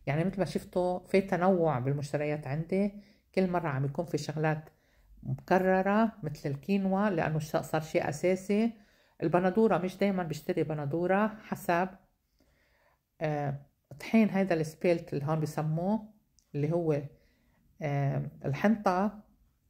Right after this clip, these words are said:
كمان حاب يجربه صراحة ما مجربته من قبل. في منه خبز بالسوب-، بالسوق، بالسوبر ماركت، بس ما مشتريته أنا من قبل. صراحة بالنسبة للخبز السوبر ماركت أنا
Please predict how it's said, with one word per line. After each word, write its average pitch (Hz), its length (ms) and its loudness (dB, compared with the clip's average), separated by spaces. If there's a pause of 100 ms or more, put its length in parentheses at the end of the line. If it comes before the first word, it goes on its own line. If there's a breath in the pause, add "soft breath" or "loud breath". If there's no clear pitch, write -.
كمان 190 220 0
حاب 180 280 2
يجربه 165 280 2
صراحة 160 320 -2
ما 160 120 0
مجربته 160 460 2
من 143 140 0
قبل. 185 300 2 (360 loud breath)
في 233 180 6
منه 214 220 4
خبز 180 300 0
بالسوب-، - 440 -6
بالسوق، 147 600 -2
بالسوبر 156 400 -4
ماركت، 170 440 -2 (400 loud breath)
بس 156 200 0
ما 190 60 4
مشتريته 156 680 -2
أنا 139 120 0
من 143 160 -4
قبل. 131 240 -4 (1040 soft breath)
صراحة 202 320 4
بالنسبة 208 280 2
للخبز 175 380 2
السوبر 170 400 0
ماركت 185 340 -2
أنا 170 420 -4